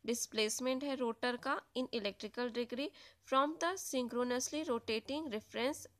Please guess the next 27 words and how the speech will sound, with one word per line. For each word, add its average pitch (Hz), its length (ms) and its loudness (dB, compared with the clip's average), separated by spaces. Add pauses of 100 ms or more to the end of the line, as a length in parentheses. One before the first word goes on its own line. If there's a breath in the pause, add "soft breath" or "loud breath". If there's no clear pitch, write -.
axis। - 440 -2 (240)
ठीक 233 120 -6
है, 311 160 0 (360 loud breath)
ये 254 140 2
जो 320 120 2 (180)
del 240 320 8
है 269 220 2
वो 269 240 0
कहाँ 240 300 2
से 285 160 -2
लिया 269 280 0
गया 269 180 0
है 277 120 -2
आपका? 262 300 0
synchronously 247 960 -2
rotating 240 580 0
reference 233 420 -2 (160)
axis 220 320 -6
से 269 160 -2
लिया 202 300 -4
गया - 180 -6
है। 190 140 -10 (360)
ठीक 226 160 -10
है, 302 140 -8 (800 loud breath)
and 285 220 6
डब्ल्यू 233 360 4
एस 311 240 4